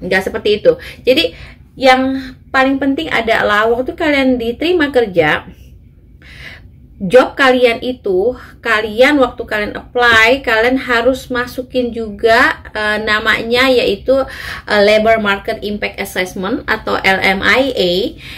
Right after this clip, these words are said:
itu harus kalian sertakan bersama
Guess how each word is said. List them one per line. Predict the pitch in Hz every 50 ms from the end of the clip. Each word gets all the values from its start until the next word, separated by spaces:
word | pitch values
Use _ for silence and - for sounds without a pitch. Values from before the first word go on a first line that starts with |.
| - - -
itu | - 240 247 254 247 - 302 311 320
harus | 311 - - - 262 254 247 247 254 262 285 285 285 - -
kalian | 254 233 226 220 226 240 240 247 247 - -
sertakan | - 247 214 214 - - 214 208 - - 226 254 269 269
bersama | 233 214 214 208 - - 202 196 190 202 202 202 208 233 269 320 359